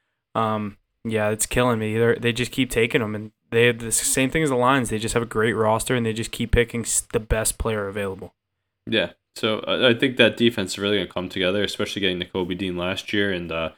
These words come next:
Speaker 2: the pieces they already have. Uh, um, yeah, it's, I hate to see it 'cause I'm not a fan, but Eagles doing the right thing yet again. Um, so those are my two winners out of the draft.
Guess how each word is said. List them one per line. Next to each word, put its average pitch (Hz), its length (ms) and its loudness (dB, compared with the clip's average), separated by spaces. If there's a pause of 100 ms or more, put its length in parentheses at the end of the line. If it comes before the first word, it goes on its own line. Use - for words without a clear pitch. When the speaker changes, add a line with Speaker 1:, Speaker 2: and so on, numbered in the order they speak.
(180)
Speaker 2:
the - 80 -10
pieces 92 340 -6
they 85 120 -2
already 87 200 0
have. 90 400 -2
Uh, 78 260 -2 (600)
um, 82 460 -8 (140)
yeah, 82 180 -2 (340)
it's, - 180 -14 (560)
I - 40 -12
hate 147 180 0
to 127 60 -4
see 151 180 2
it 151 60 4
'cause 131 140 2
I'm 120 80 2
not 123 120 4
a 117 60 2
fan, 139 340 4
but 110 260 4 (600)
Eagles 117 300 2
doing 107 160 -2
the 95 80 -2
right 95 220 -2
thing 104 440 -8
yet 98 220 -2
again. 110 360 -6 (220)
Um, 90 320 -8 (680)
so - 120 -6
those 123 180 -2
are 120 60 -2
my 104 140 2
two 98 180 -8
winners 92 400 -8 (160)
out 87 100 -2
of 87 60 -10
the - 120 -20
draft. 95 220 -12